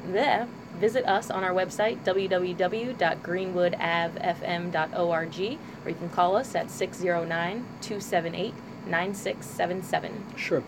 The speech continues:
Speaker 2: Now, I'd like to go back and talk about, um, the, the locations that are in the community, the grocery stores, the corner
Speaker 1: Mm-hmm.
Speaker 2: stores, the bodegas, et cetera,
Speaker 1: Mm-hmm.
Speaker 2: and about, um, how the, the partnership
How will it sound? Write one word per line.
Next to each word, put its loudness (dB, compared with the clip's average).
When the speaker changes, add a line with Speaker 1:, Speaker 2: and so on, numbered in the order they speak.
Speaker 2:
Now, 10
I'd 8
like 6
to 2
go 10
back 10
and 2
talk 6
about, 6
um, -2
the, 6
the 8
locations 8
that 8
are 4
in 6
the 4
community, 2
the 4
grocery 6
stores, 2
the 2
corner 4
Speaker 1:
Mm-hmm. -2
Speaker 2:
stores, 4
the -2
bodegas, 4
et -2
cetera, 6
Speaker 1:
Mm-hmm. -6
Speaker 2:
and 10
about, 8
um, 4
how 8
the, 6
the 0
partnership 6